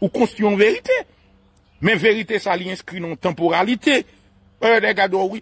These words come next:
les faits, euh, on dit les faits sociaux, les faits politiques, les faits économiques, ou en sciences sociales, tous ces faits, ce sont des constructions. Oui, c'est dans sciences sociales, on va réfléchir, on va raisonner. Tout fait ça, on va après, les, les faits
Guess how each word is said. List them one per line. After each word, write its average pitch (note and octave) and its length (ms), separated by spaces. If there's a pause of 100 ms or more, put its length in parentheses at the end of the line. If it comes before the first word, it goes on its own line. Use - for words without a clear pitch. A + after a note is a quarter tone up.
(140)
les F#3+ 140
faits, G3+ 360 (120)
euh, E3+ 480
on G3 60
dit G3+ 140
les F#3 140
faits - 280
sociaux, D#3 420
les D#3 120
faits D#3+ 240
politiques, D#3+ 460 (460)
les E3+ 160
faits F3+ 320
économiques, F3 560 (420)
ou G#3 160
en A3 80
sciences - 280
sociales, E3 560
tous A3+ 100
ces G3 220
faits, - 160
ce E3 100
sont E3+ 140
des D#3 100
constructions. G#3 640 (1300)
Oui, D#4+ 80 (100)
c'est E4+ 140
dans D#4 120
sciences - 240
sociales, G#3+ 320
on - 20
va F3 140
réfléchir, F#3 440
on F#3 100
va - 0
raisonner. D#3 560 (500)
Tout D#4+ 140
fait - 280
ça, F#3 220
on E3 80
va E3 60
après, F3 200
les, G#3+ 400
les G3+ 120
faits - 400